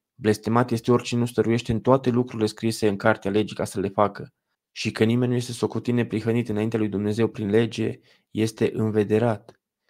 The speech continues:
căci cel neprihănit prin credință va trăi.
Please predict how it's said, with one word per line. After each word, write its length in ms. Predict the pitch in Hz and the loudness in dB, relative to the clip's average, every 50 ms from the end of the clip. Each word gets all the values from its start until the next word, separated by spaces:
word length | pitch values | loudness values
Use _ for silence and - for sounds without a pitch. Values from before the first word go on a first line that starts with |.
| _ _ _ _ _ | _ _ _ _ _
căci 180 | - - 104 - | -6 -4 -4 -4
cel 180 | - - 117 | -2 -2 0
neprihănit 600 | 113 117 110 - 107 104 107 110 113 117 113 110 | 0 0 0 -2 -2 -2 -2 -2 0 -2 -2 -4
prin 200 | - - - 98 | -6 -4 -4 -4
credință 440 | 104 - 113 101 110 123 120 120 98 | -2 -2 -2 0 0 0 0 -2 -2
va 140 | 95 101 107 | -4 -4 -4
trăi. 400 | - - - - 95 - - - | -4 -4 -4 -4 -4 -6 -8 -14